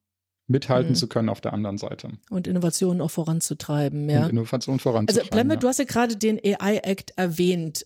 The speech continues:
Speaker 2: Lass uns da mal kurz reingehen. Also A-I-Act trat im August vierundzwanzig in Kraft, also vor einigen Monaten. Und da verfolgt man ja einen risikobasierten Ansatz, also dass die Regularien davon abhängig sind, als für wie riskant die jeweilige Anwendung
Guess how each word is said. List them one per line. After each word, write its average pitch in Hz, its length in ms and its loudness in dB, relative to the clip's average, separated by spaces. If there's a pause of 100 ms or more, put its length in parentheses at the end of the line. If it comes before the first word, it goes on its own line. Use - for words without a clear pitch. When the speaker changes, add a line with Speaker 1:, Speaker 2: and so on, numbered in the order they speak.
(120)
Speaker 2:
Lass 214 140 2
uns 247 80 0
da 233 120 2
mal 233 120 4
kurz - 260 -2
reingehen. 139 400 0
Also 165 160 2
A-I-Act 220 540 0
trat 202 320 -2
im 202 100 -2
August 180 380 -4
vierundzwanzig 220 960 -2
in 220 120 -2
Kraft, - 360 -6
also 185 100 -6
vor - 160 -8
einigen 180 320 -2
Monaten. 233 720 0 (560)
Und 208 420 0
da 208 80 2
verfolgt 214 480 -2
man 220 140 2
ja 208 120 2
einen 190 180 2
risikobasierten 160 960 0
Ansatz, 123 460 -4
also 147 160 -2
dass 156 140 0
die 170 100 -2
Regularien 160 580 2
davon 170 260 -2
abhängig 202 460 0
sind, 196 300 0
als 160 260 0
für 156 340 -2
wie 190 140 0
riskant - 880 -2
die 175 220 0
jeweilige 160 580 0
Anwendung 156 720 -2